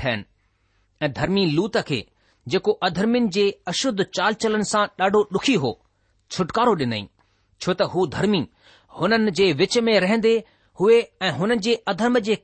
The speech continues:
ڪمن کي ڏسي ڏسي ڪري ۽ ٻڌي ٻڌي ڪري هر ڏينهن پنهنجي من کي ڏکي ڪندو هو." اچو، هاڻي اسان ٻه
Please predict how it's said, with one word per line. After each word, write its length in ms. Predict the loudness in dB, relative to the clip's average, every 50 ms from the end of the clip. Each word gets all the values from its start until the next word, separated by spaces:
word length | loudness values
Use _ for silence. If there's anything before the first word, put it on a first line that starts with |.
| -4
ڪمن 260 | -2 0 0 0 0 0
کي 100 | 0 0 0 -2 -4
ڏسي 180 | -2 0 2 2 2
ڏسي 160 | 2 0 0 0 0
ڪري ۽ 180 | 0 0 0 -4 -6 _ _ _ _ _ _ -4 -4 -4 -2 -4
ٻڌي 180 | 0 0 2 2 2
ٻڌي 200 | 0 0 0 -2 0 0
ڪري 160 | 0 0 0 -2 -4 -10 _ _ _ _ _ _
هر 280 | -10 -6 -2 0 2 2 2
ڏينهن 400 | 2 2 4 4 2 2 -2 -6 _ _ _ _ _ _ -4
پنهنجي 240 | -2 2 2 2 2 4 2 2
من 120 | 2 2 2 2 2
کي 140 | 0 0 0 -2 -6 _ _ _ _ -4
ڏکي 280 | -2 -2 0 2 2 2
ڪندو 300 | 2 2 2 2 2 2 0 -2
هو." 100 | -4 -8 -10 _ _ _ _ _ _ _ _ _ _ _ _ _ _ _ _ _ _ _ _ _ _ _ -6
اچو، 200 | -2 0 0 0
هاڻي 220 | 2 2 2 2 0
اسان 260 | 0 0 0 0 0 -2 -6 _ _ _ _ _ _ _ _
ٻه 140 | -2 -2 0